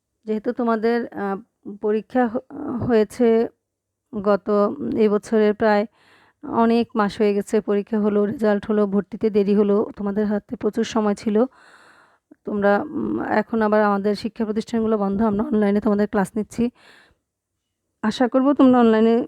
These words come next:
আমাদের ক্লাসের সাথে যুক্ত থাকবে। অযথা তোমরা ক্লাসগুলো মিস দিয়ে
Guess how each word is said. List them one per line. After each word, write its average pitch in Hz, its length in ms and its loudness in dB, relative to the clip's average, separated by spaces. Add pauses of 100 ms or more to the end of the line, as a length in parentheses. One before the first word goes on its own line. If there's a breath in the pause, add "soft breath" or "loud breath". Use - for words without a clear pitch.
(160)
আমাদের 214 320 -4
ক্লাসের 208 300 -6
সাথে 226 180 -6
যুক্ত 202 260 -8
থাকবে। 220 420 -4 (1400)
অযথা 226 540 0
তোমরা 226 440 -2 (1300)
ক্লাসগুলো 226 540 0
মিস 208 300 0
দিয়ে 240 260 0